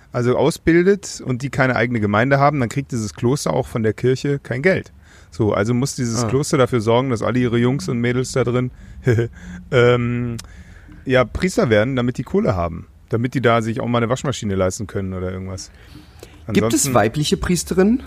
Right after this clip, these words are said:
Speaker 1: Nein, nicht im Katholizismus.
Speaker 2: Nee, das wär auch,
Speaker 1: Nee.
Speaker 2: das wär auch viel zu verrückt.
Speaker 1: Aber es gibt bestimmt Jungs, die aussehen wie Jungs und eine Mumu haben und das niemandem zeigen.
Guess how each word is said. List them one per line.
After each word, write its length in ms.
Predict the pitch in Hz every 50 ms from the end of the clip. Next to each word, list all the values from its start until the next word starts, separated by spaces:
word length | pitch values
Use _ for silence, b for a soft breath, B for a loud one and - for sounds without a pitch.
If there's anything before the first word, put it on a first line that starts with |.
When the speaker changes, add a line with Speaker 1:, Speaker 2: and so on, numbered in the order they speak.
| - -
Speaker 1:
Nein, 300 | 104 92 85 80 78 78
nicht 160 | 87 92 -
im 100 | 98 92
Katholizismus. 800 | - - 87 - - 87 85 - - - - - 69 69 - - - - - - - - - - - - - - - - - - - - - - - - - - - - - - - - - - - - - - - -
Speaker 2:
Nee, 160 | 101 101 92
das 180 | 78 82 - -
wär 240 | 85 87 80 69 -
auch, 140 | - -
Speaker 1:
Nee. 240 | - - - - - - - - - - - - -
Speaker 2:
das 140 | - - -
wär 200 | 101 92 71 62
auch 180 | - - -
viel 260 | - - - - 113
zu 140 | - - 101
verrückt. 340 | - - 98 95 98 - -
Speaker 1:
Aber 140 | 107 101 98
es 120 | 92 -
gibt 120 | - 107 -
bestimmt 380 | 110 104 - 127 120 117 104
Jungs, 300 | 117 120 123 127 - -
die 80 | - 123
aussehen 300 | 110 110 104 - 123 117
wie 80 | 113 113
Jungs 260 | 120 120 120 110 -
und 40 | 117
eine 80 | 113 110
Mumu 300 | 120 139 147 135 113 98
haben 260 | 98 98 98 101 98
und 160 | 92 90 -
das 260 | 101 - - - -
niemandem 340 | 110 104 104 104 - - 104
zeigen. 380 | - - 123 120 110 92 82